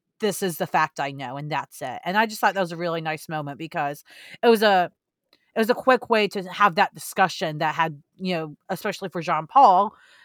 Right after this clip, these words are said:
it seemed like he'd been wanting to have with Kurt for so long, but never felt he could. And it was taken care of just like that.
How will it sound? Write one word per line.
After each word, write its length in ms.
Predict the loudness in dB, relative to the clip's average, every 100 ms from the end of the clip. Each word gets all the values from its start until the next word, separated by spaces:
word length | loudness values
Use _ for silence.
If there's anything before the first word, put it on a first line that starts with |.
| _ _ _ _ _ _
it 160 | -4 -2
seemed 200 | -2 -2
like 220 | -4 -6
he'd 300 | -8 -10 -10 -16 _
been 140 | -2 2
wanting 180 | 2 0
to 80 |
have 340 | 0 8 8 8
with 140 | -2
Kurt 260 | -6 -8 -8
for 100 | -10
so 200 | -6 -6
long, 340 | 0 4 4
but 120 | 2
never 180 | -8 -10
felt 300 | -6 -4 -4
he 120 | -6
could. 460 | -10 0 2 2 -2
And 140 | -6 -4
it 80 |
was 180 | -2 -4
taken 360 | -2 -4 -4 -8
care 320 | -4 0 2
of 140 | 0
just 280 | -2 -10 -8
like 160 | -10 -10
that. 460 | -4 0 0 -2